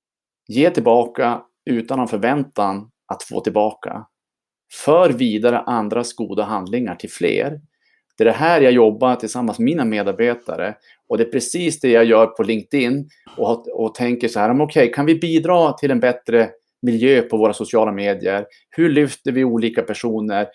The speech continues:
Hur bygger vi en, en positiv kultur? Och då vet ni ju själv att, eh, att bygga en, en,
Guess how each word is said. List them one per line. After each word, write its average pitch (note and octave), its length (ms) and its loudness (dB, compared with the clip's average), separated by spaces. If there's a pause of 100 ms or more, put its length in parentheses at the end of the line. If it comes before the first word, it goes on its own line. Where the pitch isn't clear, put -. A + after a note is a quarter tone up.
(100)
Hur D3 160 -2
bygger C3+ 400 2
vi B2 160 2
en, A#2 240 -2
en A#2 240 -8
positiv C3+ 580 -2
kultur? G2 540 -8 (880)
Och B2 120 2
då D#3 140 8
vet D3 260 4
ni C3+ 100 0
ju B2 60 2
själv A#2+ 440 0
att, - 300 -10
eh, A#2 140 0 (340)
att A#2 160 -10
bygga D3 360 -4
en, D#3+ 260 -6
en, A#2+ 280 -4